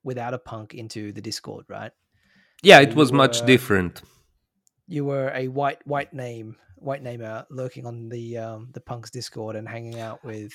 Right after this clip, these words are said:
Speaker 1: uh,
Speaker 2: Uh,
Speaker 1: punks
Speaker 2: we
Speaker 1: at the
Speaker 2: all
Speaker 1: time.
Speaker 2: were white namers. I think, uh, the only person who was a verified punk claimer, it was, uh, Scott Liu,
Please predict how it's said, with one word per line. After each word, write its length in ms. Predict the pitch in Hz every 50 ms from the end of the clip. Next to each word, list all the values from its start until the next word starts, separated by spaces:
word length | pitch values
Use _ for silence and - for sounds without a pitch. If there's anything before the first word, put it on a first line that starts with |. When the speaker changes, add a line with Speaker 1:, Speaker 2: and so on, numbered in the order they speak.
| - 131
Speaker 1:
uh, 40 |
Speaker 2:
Uh, 260 | 123 117 117 - 131 127 127
Speaker 1:
punks 160 | 139 139 127
Speaker 2:
we 140 | 139 151 151
Speaker 1:
at 20 |
the 80 | 139 147
Speaker 2:
all 140 | 160 180 190
Speaker 1:
time. 100 | 175 135
Speaker 2:
were 240 | 135 135 127 120 117
white 340 | 113 123 131 123 120 117 -
namers. 760 | - 110 110 113 110 113 113 110 110 113 120 113 - - -
I 140 | 104 113 117
think, 480 | 110 - - 147 147 151 147 143 - 135
uh, 220 | 123 117 117 117
the 320 | 107 101 113 113 110 113 - -
only 420 | 113 120 131 143 147 147 143 139
person 720 | 139 139 139 - 110 113 120 120 - - - 135 131 135
who 300 | 123 113 - 120 107 107
was 200 | 107 107 104 95
a 80 | 104 98
verified 880 | 87 90 104 104 113 120 123 120 - - 107 107 110 110 110 107 104 - _ -
punk 320 | 104 101 107 110 - -
claimer, 580 | - 117 117 120 120 120 123 120 123 123 113 104
it 160 | 98 95 -
was, 260 | 95 95 95 90 95
uh, 260 | 98 92 92 92 90 87
Scott 500 | - - - - - 127 104 101 - -
Liu, 340 | 101 101 104 117 127 139